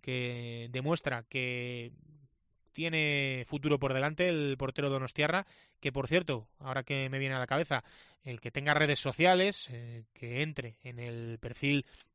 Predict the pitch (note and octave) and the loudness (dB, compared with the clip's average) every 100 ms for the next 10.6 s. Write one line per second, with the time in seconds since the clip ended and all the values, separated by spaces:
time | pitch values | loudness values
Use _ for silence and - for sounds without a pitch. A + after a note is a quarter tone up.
0 | _ C#3 B2+ A#2+ B2 B2 B2 B2+ B2+ A#2+ | _ -20 -16 -8 -6 -2 0 2 2 0
1 | A#2+ C3 B2 - C#3+ - - - C3 B2+ | -2 0 -2 2 2 2 -16 -18 -6 2
2 | D3+ E3+ D#3 D#3+ F3+ E3 D3+ D#3+ D3+ - | 2 4 4 4 4 4 6 6 4 2
3 | C#3 C3+ - E3 F3+ D#3+ C#3 D3+ D3+ D#3 | 0 0 0 0 2 2 2 0 -2 0
4 | F3+ F#3+ - - - - - _ _ - | 0 0 -4 -20 -20 -20 -20 _ _ -2
5 | D3 C#3 D#3+ F3 F#3+ F#3 E3+ D3 A2+ - | 0 4 2 2 2 2 2 0 -4 -14
6 | - C3 C3 D3 C#3 D3+ D3 C#3+ D3 D#3+ | -10 -6 0 2 2 2 0 2 4 4
7 | E3+ - D3 C3+ C#3 C#3 E3+ G3 E3+ C3 | 2 2 2 2 0 2 4 4 0 -2
8 | B2+ B2 - - B2+ B2+ B2 B2 B2 A#2+ | -2 -2 -6 -8 -6 -6 -4 -4 -6 -6
9 | A#2+ A#2+ B2+ C#3 D#3+ G3+ - - C#3 C#3 | -8 -6 0 2 4 2 -2 -8 -4 -2
10 | C#3 C#3 C3 B2+ F3 G#3 | -2 -4 -4 2 2 2